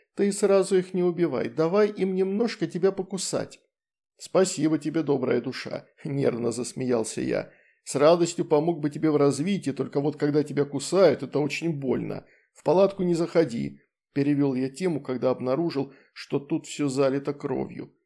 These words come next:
Похоже, что есть людей начали прямо спящими, и не все очнуться смогли, чтобы дать отпор.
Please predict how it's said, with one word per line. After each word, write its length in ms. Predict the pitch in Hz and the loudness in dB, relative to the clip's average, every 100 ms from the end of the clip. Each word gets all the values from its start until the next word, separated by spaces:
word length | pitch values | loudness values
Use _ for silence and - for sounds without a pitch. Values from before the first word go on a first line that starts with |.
| _ _ - | _ _ 0
Похоже, 540 | 139 139 233 214 170 | 0 2 2 4 2
что 200 | - 160 | -2 -4
есть 320 | 165 196 196 | -2 -2 -2
людей 280 | 175 160 185 | -2 0 0
начали 400 | 170 160 156 143 | 2 0 0 -4
прямо 320 | 143 160 147 | -2 0 0
спящими, 800 | 143 - 180 175 123 - 120 120 | -2 -2 2 2 2 -4 -6 -6
и 80 | - | -4
не 140 | 139 143 | -4 -4
все 260 | - 165 | 0 2
очнуться 540 | 143 - 151 147 143 - | 2 0 -4 -4 -6 -10
смогли, 480 | - - 113 147 | -6 -6 -6 -6
чтобы 320 | - - 131 123 | -8 -8 -4 2
дать 220 | 123 131 | 2 0
отпор. 520 | 127 - - - - | -6 -8 -8 -8 -10